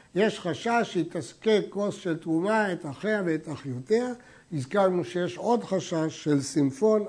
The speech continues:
הרמב״ם לא הזכיר אותו. ישראל שאמר לכהנת, <clears throat>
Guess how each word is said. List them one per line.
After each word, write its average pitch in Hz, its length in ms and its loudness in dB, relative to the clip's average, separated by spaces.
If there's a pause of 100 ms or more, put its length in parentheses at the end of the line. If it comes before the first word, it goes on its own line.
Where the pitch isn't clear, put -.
הרמב״ם 147 500 0
לא 139 140 2
הזכיר 131 380 -6
אותו. - 220 -20 (1500)
ישראל 220 640 10
שאמר 214 540 4
לכהנת, 190 720 6 (800)
<clears throat> - 20 8